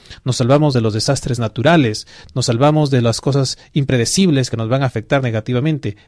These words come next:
Dios nos salva de todo eso. Ahora, la religión también muchas veces nos engaña. No me refiero a nuestra madre iglesia, la Iglesia Católica, sino a estos programas de nuestros amigos separados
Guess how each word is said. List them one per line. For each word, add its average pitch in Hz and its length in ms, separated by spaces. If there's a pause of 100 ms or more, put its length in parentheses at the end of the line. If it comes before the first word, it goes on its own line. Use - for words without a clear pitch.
Dios 151 400
nos 127 220
salva 151 360
de 110 80
todo 101 280
eso. - 180 (340)
Ahora, 120 380 (1400)
la 185 160
religión 202 540
también 185 360
muchas 185 420
veces 196 480 (260)
nos 139 280
engaña. 139 560
No 135 160
me 175 80
refiero 139 320
a - 20
nuestra 107 500 (180)
madre 127 260
iglesia, 120 360 (260)
la 101 420
Iglesia 113 300
Católica, 120 580
sino 156 520 (200)
a 156 100
estos 175 240
programas 156 840 (120)
de 120 180
nuestros 120 260
amigos 147 260
separados 143 540